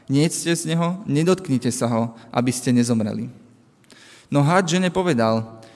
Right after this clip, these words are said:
„Nie, určite nezomriete.“ Boh totiž vie, že v deň, keď budete z neho jesť, otvoria sa vám oči a budete ako Boh. Budete poznať dobro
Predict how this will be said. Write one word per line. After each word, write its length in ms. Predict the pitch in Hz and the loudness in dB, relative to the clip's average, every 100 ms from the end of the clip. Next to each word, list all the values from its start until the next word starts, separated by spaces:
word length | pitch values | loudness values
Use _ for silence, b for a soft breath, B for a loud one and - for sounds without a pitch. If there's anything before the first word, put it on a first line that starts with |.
| B 143 | B -2
„Nie, 320 | 151 156 - | 2 2 2
určite 480 | 151 151 170 165 160 | 0 2 0 2 2
nezomriete.“ 640 | 160 160 117 107 - 117 - - - _ _ _ _ _ _ _ _ b b 123 | 4 2 2 0 -2 -10 -12 -20 -20 _ _ _ _ _ _ _ _ b b -6
Boh 160 | 123 | -2
totiž 320 | 135 135 110 113 | -2 -2 0 0
vie, 160 | 123 | 2
že 160 | 143 120 | 2 0
v 80 | 113 | 2
deň, 320 | 120 143 175 | 2 2 0
keď 80 | 147 | 0
budete 320 | 139 131 135 | 2 2 2
z 160 | 120 | 2
neho 160 | 131 120 | 4 4
jesť, 480 | 113 139 - - - B B - | 2 0 -2 -8 -16 B B -2
otvoria 480 | 147 156 175 180 180 | 0 2 2 4 2
sa 80 | 185 | 2
vám 240 | 170 175 | 2 2
oči 320 | 185 - 117 | -2 0 0
a 20 | |
budete 380 | 127 131 143 143 | 2 2 2 2
ako 240 | 170 143 151 | 0 2 2
Boh. 240 | 127 - - - - B B 139 | 2 0 -8 -20 -20 B B 0
Budete 240 | 123 123 | 2 2
poznať 480 | 127 123 131 139 123 | 2 2 4 4 4
dobro 240 | 123 123 | 4 4